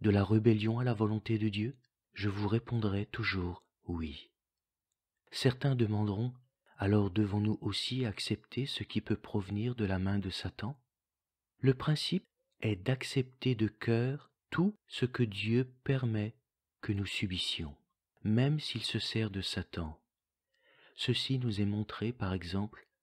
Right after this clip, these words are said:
en Luc quatre, cinq, lorsque Jésus est tenté par Satan dans le désert.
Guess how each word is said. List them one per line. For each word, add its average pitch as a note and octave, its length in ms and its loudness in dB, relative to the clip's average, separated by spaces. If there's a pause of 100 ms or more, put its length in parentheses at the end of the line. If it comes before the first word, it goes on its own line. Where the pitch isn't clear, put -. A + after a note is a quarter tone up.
(140)
en G2 180 0
Luc G#2 260 2 (240)
quatre, A2 300 -2
cinq, - 560 -4 (280)
lorsque A2+ 440 0
Jésus A#2 520 -2
est - 260 -6
tenté G#2+ 380 -8
par - 220 -8
Satan - 420 -8
dans E2 140 -6
le E2 140 -6
désert. D#2+ 520 -10